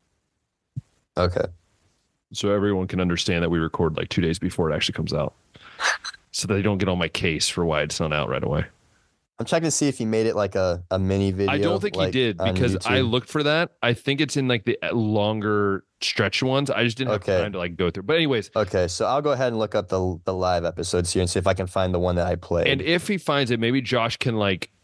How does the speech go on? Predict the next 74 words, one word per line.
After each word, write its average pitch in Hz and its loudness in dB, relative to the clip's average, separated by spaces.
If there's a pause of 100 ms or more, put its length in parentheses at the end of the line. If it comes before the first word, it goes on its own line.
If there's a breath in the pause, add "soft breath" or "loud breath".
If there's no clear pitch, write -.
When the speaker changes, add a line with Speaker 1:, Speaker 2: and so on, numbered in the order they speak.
(280)
Speaker 2:
repost 110 0
it 117 0
on 104 0
our, 98 2
uh, 90 2
on 98 0
our 92 0
Speaker 1:
Link 101 0
it 107 0
on 98 2
Speaker 2:
Instagram. - 0
Speaker 1:
the 92 0
Instagram 92 -2
Speaker 2:
Yeah, 95 2
Speaker 1:
story. 95 2
Speaker 2:
so 98 2
that 120 2
way 123 2
people 110 -4
can 101 -8
go 101 2
watch 92 0
it 92 2
and 82 0 (380 loud breath)
see - 0
Josh 85 0
and 85 -2
his, 80 2 (280)
and 90 0
his 80 0
fame. 85 0 (520 loud breath)
Um, 87 0 (300)
but 127 0
as 175 0
that's 165 -2
going 117 2
on, 85 0
I, 127 2 (100)
I, 131 2
I 127 2
do 127 0
wanna 143 -2
Speaker 1:
I'm 127 0
gonna 127 2
Speaker 2:
say 110 2
Speaker 1:
have 110 0
to 104 -4
do 95 0
that. 90 2
Yeah, 95 2
you 95 0
guys 120 2
are - 2
gonna 113 2
Speaker 2:
Yeah. 131 4
Speaker 1:
have 92 -2
to 92 -14
tune 95 -2
in. 90 2
I, 98 2
Speaker 2:
Do 135 0
Speaker 1:
I 98 2
Speaker 2:
it. 95 -2
Speaker 1:
can't 85 -4
find 87 0
it 82 0
right 87 0
now. 90 -2
Speaker 2:
Yeah, 90 2
so 120 0
Speaker 1:
I 104 0
don't 107 2
Speaker 2:
Josh 107 2
Speaker 1:
wanna 104 2